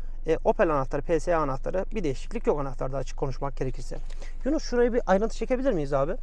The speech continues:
Burada aslında iki gözlü. Hani böyle iki şeyli yapmışlar. İki adımlı yapmışlar.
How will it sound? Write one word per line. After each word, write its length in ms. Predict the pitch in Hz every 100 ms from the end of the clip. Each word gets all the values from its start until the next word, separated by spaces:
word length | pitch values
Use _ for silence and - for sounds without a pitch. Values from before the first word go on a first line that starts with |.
| - - -
Burada 260 | 180 247 277 202
aslında 300 | 196 277 262
iki 220 | 220 277 220
gözlü. 340 | 185 147 127 - -
Hani 240 | - 151 135 - - - - -
böyle 180 | 170 190 - - - - - - -
iki 300 | 277 285 -
şeyli 280 | - 208 185
yapmışlar. 500 | 156 147 - 131 - - -
İki 220 | 196 233
adımlı 220 | 202 190
yapmışlar. 440 | 160 - 143 -